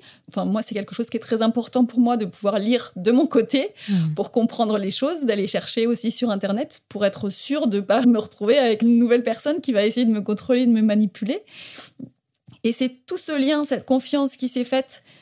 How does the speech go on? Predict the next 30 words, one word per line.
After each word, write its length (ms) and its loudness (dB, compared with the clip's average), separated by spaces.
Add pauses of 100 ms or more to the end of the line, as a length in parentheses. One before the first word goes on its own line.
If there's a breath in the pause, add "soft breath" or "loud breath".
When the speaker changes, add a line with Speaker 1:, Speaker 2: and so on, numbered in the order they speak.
(200 loud breath)
Speaker 1:
et 100 0
cet 220 0
échange 460 0
de 340 2 (760 loud breath)
savoir, 460 0
entre 260 0
guillemets, 440 0
Speaker 2:
Ouais. 220 -2 (320 loud breath)
Speaker 1:
où 80 2
j'ai 160 2
pu 160 -4
vraiment, 580 2
euh, 60 -2
poser 300 -2
des 120 -2
questions. 540 -2 (400 soft breath)
La 100 2
thérapie, 460 -6
c'était 260 -4
pas 160 -2
que, 200 -4
euh, 520 4
parler 340 -2
de 60 0
mes 140 0
problèmes 420 0
et 60 2
de 60 2
mon 140 0
histoire, 520 -2